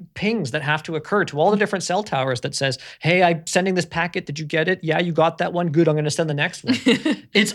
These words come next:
Speaker 1: unbelievable
Speaker 2: Yeah.
Speaker 1: how much information is, is constantly being transferred,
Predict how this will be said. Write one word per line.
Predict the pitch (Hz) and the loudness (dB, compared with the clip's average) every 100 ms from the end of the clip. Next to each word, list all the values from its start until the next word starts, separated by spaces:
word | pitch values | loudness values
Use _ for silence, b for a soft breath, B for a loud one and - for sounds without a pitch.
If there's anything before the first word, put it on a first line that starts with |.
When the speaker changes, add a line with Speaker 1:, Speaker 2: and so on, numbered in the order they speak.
| - | 0
Speaker 1:
unbelievable | 240 262 220 185 247 285 170 | 4 6 6 4 2 2 2
Speaker 2:
Yeah. | 156 120 | 0 2
Speaker 1:
how | 196 | 2
much | 196 185 | 2 0
information | 185 180 165 156 214 - 156 | -2 -2 0 2 2 0 -2
is, | 160 147 | -2 -2
is | 170 147 | -2 -4
constantly | - 190 202 170 | -2 -2 0 -2
being | 160 151 | 0 -2
transferred, | 135 165 175 202 - 139 131 | -2 0 0 0 -4 -6 -6